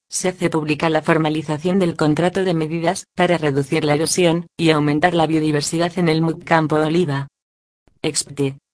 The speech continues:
Mil ochocientos cincuenta y dos Obunote. Consejería de Educación y Empleo. Información pública. Resolución de nueve de enero de dos mil diecinueve,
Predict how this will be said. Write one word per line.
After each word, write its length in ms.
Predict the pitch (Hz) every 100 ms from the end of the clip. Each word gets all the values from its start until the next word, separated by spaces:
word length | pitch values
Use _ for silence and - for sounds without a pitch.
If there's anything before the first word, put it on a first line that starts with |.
| _ _ _ _ _
Mil 260 | 202 208 208
ochocientos 640 | 202 196 175 180 165 165
cincuenta 400 | - 160 156 147
y 80 | 156
dos 220 | 165 170
Obunote. 560 | 143 160 170 147 147 139 _ _ _ _ _ _ _
Consejería 720 | - 170 165 175 165 170 180
de 120 | 156
Educación 540 | 147 139 139 143 185 175
y 80 | 156
Empleo. 520 | 143 156 143 131 123 _ _ _ _ _ _ _
Información 720 | 160 165 165 156 151 143 190
pública. 600 | 180 190 165 139 143 139 139 _ _ _ _ _ _ _
Resolución 760 | 196 196 196 151 147 143 185 190
de 120 | 170
nueve 300 | 165 175 170
de 100 | 147
enero 300 | 151 175 185
de 100 | 170
dos 180 | 147 151
mil 200 | 170 170
diecinueve, 720 | 165 165 170 165 185 180 160